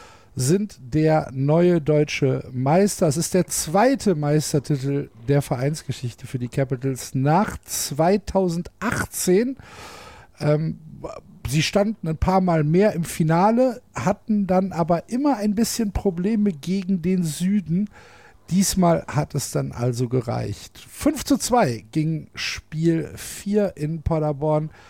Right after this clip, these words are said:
für die Bonner aus. Und damit herzlichen Glückwunsch in die Rheinaue an die Capitals.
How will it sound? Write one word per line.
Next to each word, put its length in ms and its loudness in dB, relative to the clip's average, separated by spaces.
für 240 -2
die 120 -4
Bonner 400 2
aus. 340 2
Und 240 -4
damit 280 4
herzlichen 560 2
Glückwunsch 560 2
in 160 2
die 100 4
Rheinaue 960 4
an 340 -2
die 80 -2
Capitals. 840 -4